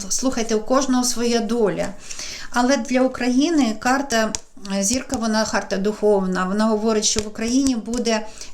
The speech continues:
якась реформа духовності. І нова реформа духовності, вона не залежить від влади.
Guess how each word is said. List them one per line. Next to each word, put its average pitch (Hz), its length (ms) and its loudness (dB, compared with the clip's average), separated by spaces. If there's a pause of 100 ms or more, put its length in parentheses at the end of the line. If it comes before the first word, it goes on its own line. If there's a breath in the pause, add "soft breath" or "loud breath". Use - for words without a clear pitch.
якась 262 340 0
реформа 240 460 0
духовності. 208 580 0
І 233 160 -2
нова 233 360 0
реформа 247 480 0
духовності, 254 640 -2
вона 214 260 -2
не 240 120 0
залежить 208 480 0
від 196 120 -4
влади. 185 480 0